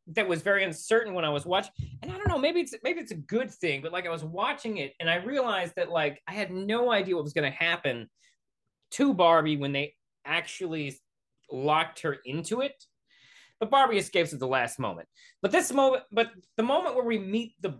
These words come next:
board in this manner is very important, because this is a big,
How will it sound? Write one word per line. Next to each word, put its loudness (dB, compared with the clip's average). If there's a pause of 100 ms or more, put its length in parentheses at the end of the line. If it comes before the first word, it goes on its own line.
(100)
board 2
in -6
this -4
manner 4
is 0
very 4
important, -8 (540)
because -2
this -2
is -8
a -4
big, 0